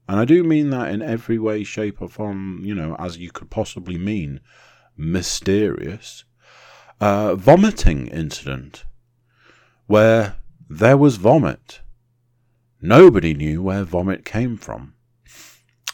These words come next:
Um, there was that. That was, that was fun. Um,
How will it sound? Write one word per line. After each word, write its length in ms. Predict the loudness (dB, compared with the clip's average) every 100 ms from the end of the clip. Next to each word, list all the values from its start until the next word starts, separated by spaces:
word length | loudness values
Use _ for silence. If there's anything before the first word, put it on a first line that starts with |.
| _
Um, 920 | -10 -8 -8 -8 -8 -10 -12 -14 -20 _
there 100 | -8
was 100 | -6
that. 320 | -6 -6 -10
That 160 | -12 -10
was, 320 | -12 -16 -20 -16
that 160 | -14
was 100 | -14
fun. 340 | -20 _ -12 -12 _ _ _ _ _ _ _ _ _ _ _
Um, 580 | -4 -2 -2 -2 -4 -6